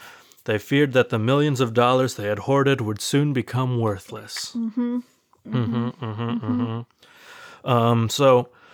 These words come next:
Speaker 1: a small group of businessmen decided that in these drastic times, they needed to take drastic me-, measures.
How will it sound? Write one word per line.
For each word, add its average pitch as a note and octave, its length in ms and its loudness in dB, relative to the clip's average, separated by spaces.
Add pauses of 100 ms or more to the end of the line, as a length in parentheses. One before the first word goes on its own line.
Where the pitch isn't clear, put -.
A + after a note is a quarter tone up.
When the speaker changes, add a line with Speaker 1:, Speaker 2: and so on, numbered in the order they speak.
(460)
Speaker 1:
a C3 100 0
small C#3 420 4
group C#3 240 2
of A#2+ 160 -6
businessmen A#2 720 0 (380)
decided C3 560 0
that A2 320 0
in A#2 140 -6
these C3 260 0
drastic B2+ 500 -2
times, G#2 720 -4 (280)
they A#2+ 180 0
needed A#2 420 0
to A2 100 -8
take - 440 -6
drastic A2 560 -4
me-, G2+ 400 -4
measures. G2 800 -8